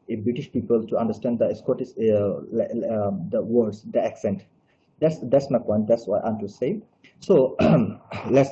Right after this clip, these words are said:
continue, um, the seminar. Then the, this, uh, the one is the pidgin. Similarly, uh, pidgin is the simplified,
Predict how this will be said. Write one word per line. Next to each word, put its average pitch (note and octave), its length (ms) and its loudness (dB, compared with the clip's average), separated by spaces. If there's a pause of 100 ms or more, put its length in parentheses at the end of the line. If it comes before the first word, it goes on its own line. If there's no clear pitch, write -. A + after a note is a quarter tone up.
(180)
continue, A#2+ 380 0
um, G#2 560 0
the G2 240 -2 (400)
seminar. - 600 -4 (720)
Then D3+ 240 2
the, A#2+ 320 -2
this, D3+ 180 -6 (100)
uh, A2+ 440 6
the C#3+ 100 6
one D#3+ 220 4
is E3+ 160 2
the C3 180 4
pidgin. D#3 600 0 (100)
Similarly, A#3 1000 2
uh, G#2 320 0 (400)
pidgin F#3+ 440 4
is C#3 140 0
the B2 80 -8
simplified, F3+ 840 -2